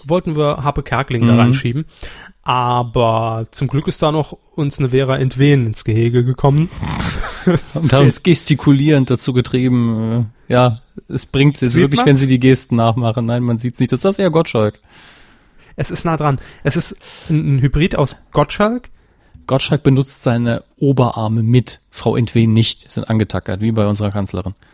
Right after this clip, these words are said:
Speaker 1: Bisschen Rach. Gleich
Speaker 2: Ja.
Speaker 1: Vera.
Speaker 2: Es sind aber, es ist, ah, es ist furchtbar.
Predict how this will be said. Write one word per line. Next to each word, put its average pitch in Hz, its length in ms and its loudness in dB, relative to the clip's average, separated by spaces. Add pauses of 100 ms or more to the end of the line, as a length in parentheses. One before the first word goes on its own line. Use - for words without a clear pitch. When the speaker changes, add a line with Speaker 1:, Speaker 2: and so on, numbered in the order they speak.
(160)
Speaker 1:
Bisschen 214 600 -2
Rach. 135 480 -2 (1400)
Gleich 135 500 0
Speaker 2:
Ja. 95 380 -6
Speaker 1:
Vera. 113 280 -6 (420)
Speaker 2:
Es - 180 -6
sind 135 180 -4
aber, 113 220 -10
es - 160 -12
ist, - 260 -10
ah, - 40 -10 (100)
es - 100 -8
ist - 140 -6
furchtbar. - 400 -10